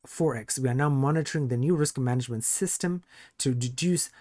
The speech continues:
how low leverage we can offer. We are now also able to add more trading pairs,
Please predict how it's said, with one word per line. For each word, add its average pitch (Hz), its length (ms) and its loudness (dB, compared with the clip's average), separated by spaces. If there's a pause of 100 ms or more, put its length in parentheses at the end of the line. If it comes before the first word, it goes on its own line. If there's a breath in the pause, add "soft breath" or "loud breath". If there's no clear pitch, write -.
(400 loud breath)
how 185 140 4
low 165 300 6
leverage 139 380 2
we 139 300 0
can 120 280 -8
offer. 120 420 -12 (500 loud breath)
We 135 100 0
are 131 40 2
now 147 180 4
also 143 400 2
able 135 240 2
to - 200 -10
add 127 220 -2
more 151 300 2
trading 131 400 0
pairs, - 420 -10